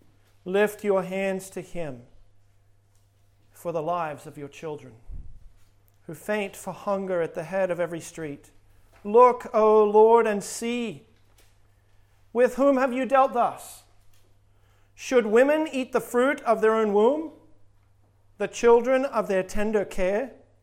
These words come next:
Should priest and prophet be killed in the sanctuary of the Lord? In the dust of the streets lie the young and the old.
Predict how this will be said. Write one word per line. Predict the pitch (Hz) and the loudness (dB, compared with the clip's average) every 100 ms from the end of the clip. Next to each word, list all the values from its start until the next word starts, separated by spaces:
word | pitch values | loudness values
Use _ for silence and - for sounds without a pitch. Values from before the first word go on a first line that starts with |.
| _ _ _ _ _ _ _ _ _ _ _ _ _ | _ _ _ _ _ _ _ _ _ _ _ _ _
Should | - 262 254 | -2 -2 -2
priest | 269 294 247 - | -2 -2 -2 0
and | 240 233 | -2 0
prophet | 269 277 269 214 | 4 4 4 -2
be | 226 | -4
killed | - 269 254 220 | 2 4 6 4
in | |
the | 208 | -2
sanctuary | 202 240 240 - 220 208 | -2 -4 -4 -4 -4 -4
of | 190 | -4
the | 185 | -4
Lord? | 185 226 196 - _ _ _ _ _ _ _ _ _ _ _ _ _ _ _ _ _ _ _ _ | -2 -2 -2 -8 _ _ _ _ _ _ _ _ _ _ _ _ _ _ _ _ _ _ _ _
In | 190 165 | -14 -12
the | 165 | -2
dust | 185 180 175 180 | 0 0 0 -8
of | 170 | -8
the | 170 | -8
streets | - 175 165 - | -8 -8 -8 -6
lie | 170 170 | -4 -4
the | 165 | -4
young | 160 175 170 156 151 | -6 -6 -4 -6 -10
and | 147 | -10
the | 151 | -4
old. | 160 135 131 | -4 -4 -10